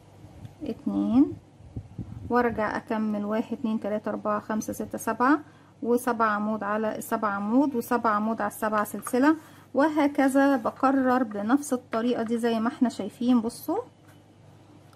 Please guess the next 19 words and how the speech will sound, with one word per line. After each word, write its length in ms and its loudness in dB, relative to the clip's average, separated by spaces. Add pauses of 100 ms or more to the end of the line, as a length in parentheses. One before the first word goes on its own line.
يكون 300 -2
ده 80 0
طبعًا 360 -2
الشكل 380 -2
لما 180 0
بنيجي 260 -4
نظبط 400 -6
الوحدات 540 -2 (880)
ونكوي 360 -4
الشغل 380 -4
بتاعنا، 400 2
بيكون 480 2
ده 220 -2
الشكل 420 -8
اهو 380 0 (1500)
زي 160 -4
ما 60 -4
احنا 180 -4
شايفين. 520 2